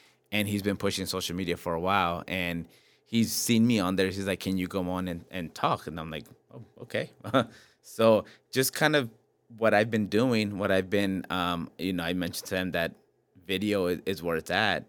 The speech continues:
Again, years ago, I, I, you couldn't catch me to do videos. And then, you know, just a couple years ago, they were like, "Well, you know, you gotta do videos 'cause you're gonna stand out. Now you have to do videos or you're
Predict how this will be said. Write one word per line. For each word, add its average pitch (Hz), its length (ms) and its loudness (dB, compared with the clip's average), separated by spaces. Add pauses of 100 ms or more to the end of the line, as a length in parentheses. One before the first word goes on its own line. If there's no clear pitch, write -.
(140)
Again, 85 500 -6
years 90 300 -4
ago, 92 360 -4
I, 78 140 -12 (260)
I, 80 120 -14 (160)
you 90 100 -18
couldn't 78 240 -8
catch - 300 -12
me 92 80 -6
to 80 40 -10
do 80 160 -10
videos. 87 480 0 (520)
And 95 120 -6
then, 87 600 -4 (200)
you 90 120 -14
know, 90 100 -6
just 85 240 -10
a - 40 -8
couple 85 220 -6
years 87 200 -4
ago, 85 140 -4
they 85 100 -2
were 85 60 -2
like, 80 180 -4
"Well, 90 240 -6
you 98 100 -18
know, 78 80 -16
you 85 160 -10
gotta 87 160 -10
do 85 240 -10
videos 98 500 -4
'cause 90 140 -8
you're 90 160 -6
gonna 82 100 -6
stand 90 300 -8
out. 82 160 -2
Now 101 160 -4
you 107 220 -4
have 101 100 -6
to 101 80 -14
do 92 140 -12
videos 98 360 -6
or 87 60 -8
you're 87 240 -12